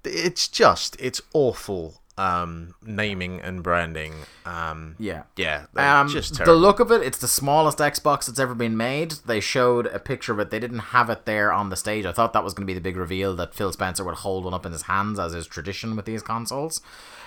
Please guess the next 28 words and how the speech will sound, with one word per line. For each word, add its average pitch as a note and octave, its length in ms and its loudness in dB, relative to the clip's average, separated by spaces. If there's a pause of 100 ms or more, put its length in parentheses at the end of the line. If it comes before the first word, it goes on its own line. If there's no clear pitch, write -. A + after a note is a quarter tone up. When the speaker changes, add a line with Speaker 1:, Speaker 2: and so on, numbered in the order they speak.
(120)
Speaker 2:
Uh, G#2+ 300 6
but F#2+ 200 -2
they G#2+ 120 4
showed D3 200 4
a C3 60 -2
picture C3+ 320 0
of A2+ 60 0
it A2 160 -2
with, G#2 280 -4
uh, F#2+ 540 -2
the F#2+ 140 -6
standard G#2+ 680 4 (160)
Xbox - 720 -2
One F#2 640 -6
wireless F#2 380 0
controller F2+ 540 -4
sitting F#2+ 320 -2
on D#2+ 100 -6
top G2+ 220 0
of A#2 100 -8
it. C3+ 140 -8
So G#2 140 0
it G2 40 -6
looks C#3 180 -2
like C3 120 -2
a G#2+ 60 2
real G#2 360 -2
tiny, G2 640 -6